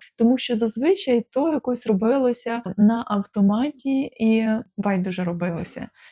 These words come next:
І часто там супроводжувалася біль, яку я навіть не помічала. А але тепер, коли я вирішила для себе, що я буду себе помічати, що я відчуваю, навіть те, що мені неприємно,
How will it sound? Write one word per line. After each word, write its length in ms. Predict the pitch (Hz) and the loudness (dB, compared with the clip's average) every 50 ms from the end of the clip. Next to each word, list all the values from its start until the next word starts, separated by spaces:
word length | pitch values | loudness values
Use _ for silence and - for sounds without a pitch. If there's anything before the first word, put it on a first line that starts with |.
| _ _ - | _ _ 0
І 200 | - 202 202 196 | 2 4 4 4
часто 500 | - - 254 370 381 - - 277 262 - - _ _ _ _ _ - | 2 0 -2 -2 -2 -2 -2 -4 -4 -4 -4 _ _ _ _ _ -4
там 520 | - 247 277 339 339 320 285 269 214 202 | -2 0 0 0 0 0 0 -2 -2 -2
супроводжувалася 1080 | - - 202 - 233 220 202 233 277 262 - 254 247 226 226 220 214 220 - - 233 220 | -4 -4 -2 2 2 2 4 2 2 0 0 -2 -2 -2 0 0 -2 -2 -4 -4 -2 0
біль, 380 | 190 180 214 240 311 403 415 392 - - - - - | 2 2 2 0 0 -2 -4 -6 -10 -16 -20 -4 0
яку 260 | 240 233 - - 349 | 0 0 2 2 2
я 140 | 359 349 285 | 2 4 4
навіть 420 | 208 202 226 254 247 233 214 - 208 | 4 4 4 2 0 0 0 2 2
не 160 | 220 254 254 | 2 2 0
помічала. 680 | - 247 226 220 220 - - - 170 143 - - - 247 - _ - | -2 0 0 0 0 0 -4 -6 -6 -6 -8 -10 -12 -16 -20 _ -4
А 280 | 233 214 220 220 220 - - _ _ _ - | -2 0 0 0 0 -2 -6 _ _ _ 0
але 300 | 226 220 240 262 269 277 | 2 2 2 2 0 -2
тепер, 460 | - - 233 - - 226 220 214 - | -4 -8 -6 -2 0 0 0 0 0
коли 280 | - 226 220 233 254 254 | 0 2 4 4 4 4
я 120 | 233 220 | 2 2
вирішила 520 | 214 240 240 214 220 - - - 220 214 220 | 2 0 0 0 -2 -4 -6 -4 -4 -2 -2
для 120 | 208 226 | -4 -4
себе, 300 | - - - 214 196 208 | -6 -6 -6 -4 -4 -4
що 180 | 202 - - 240 | -2 -2 -2 0
я 100 | 269 262 | 0 0
буду 220 | 226 190 190 202 | 0 0 -2 -2
себе 280 | - - 196 196 208 208 _ | -4 -4 -4 -4 -4 -4 _
помічати, 720 | - 269 254 240 226 - - 196 196 202 196 - 226 220 - _ _ _ _ _ _ _ _ | -4 -2 0 0 0 0 -2 -2 -2 -2 -4 -4 -6 -8 -8 _ _ _ _ _ _ _ _
що 220 | - - - 240 247 | -8 0 4 4 4
я 160 | 240 226 214 | 6 4 2
відчуваю, 640 | 220 214 - - 226 196 202 196 196 202 202 202 - | -2 -2 -2 -2 -2 0 0 -2 -2 -2 -2 0 2
навіть 360 | 208 214 220 220 214 202 - | 2 4 4 2 0 -2 -2
те, 120 | - 240 233 | -4 -4 -4
що 200 | - - 202 202 | -2 0 2 4
мені 180 | 202 202 208 | 4 6 4
неприємно, 800 | 196 214 240 247 226 226 208 185 185 180 185 185 202 214 233 | 4 2 0 0 0 0 2 2 2 2 0 0 -2 -2 -4